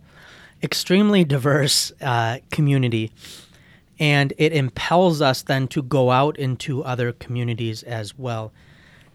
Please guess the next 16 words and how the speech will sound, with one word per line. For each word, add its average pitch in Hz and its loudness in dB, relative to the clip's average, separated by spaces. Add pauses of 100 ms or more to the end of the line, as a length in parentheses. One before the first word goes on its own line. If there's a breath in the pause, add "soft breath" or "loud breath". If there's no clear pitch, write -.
(120)
And 156 2
so 165 0
I'm 156 0
sure 180 -2
some 196 0
are - 0
gonna 175 2
listen 165 -2
to 131 -2
this 120 -6
and 120 -6
say, 117 -2
"Oh, 127 -8
they 120 -2
were 117 -2
being 117 -4